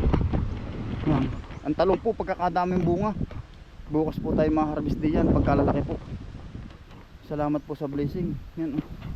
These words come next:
Dito nga po tayo, nakailang plat na po tayo dito. Isa, dalawa, tatlo, apat, palima po, ari. Tapos dyan tayo sa pagitna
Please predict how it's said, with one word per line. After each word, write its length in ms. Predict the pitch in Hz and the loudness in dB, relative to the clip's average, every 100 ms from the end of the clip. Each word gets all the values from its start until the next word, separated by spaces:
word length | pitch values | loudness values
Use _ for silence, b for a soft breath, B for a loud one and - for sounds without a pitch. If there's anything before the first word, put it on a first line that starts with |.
| - - - - - - - - - - | -10 -12 -12 -12 -12 -8 -8 -8 -8 -4
Dito 160 | 151 170 | -2 0
nga 160 | 170 | 0
po 160 | 165 165 | 0 -2
tayo, 320 | 156 165 170 | 0 0 0
nakailang 380 | 151 143 151 147 | -2 -2 2 2
plat 160 | 147 143 | 0 -2
na 80 | |
po 160 | 147 139 | 0 2
tayo 160 | 139 139 | 4 4
dito. 200 | 139 147 | 2 2
Isa, 260 | - 170 160 | 4 6 6
dalawa, 320 | 143 147 151 | 6 4 4
tatlo, 300 | 135 - 139 | 4 2 4
apat, 320 | 131 - 170 - | 4 4 2 2
palima 320 | - 135 156 156 | 2 4 6 6
po, 180 | 151 | 4
ari. 160 | 147 170 - - - - - - - - - - - | 4 2 -2 -14 -20 -20 -20 -20 -20 -20 -20 -20 -6
Tapos 320 | 123 123 131 | -4 -4 -6
dyan 240 | 139 139 123 | -4 -2 -2
tayo 240 | 117 135 | -2 -2
sa 140 | 123 - | -4 -6
pagitna 340 | 117 131 | -6 -4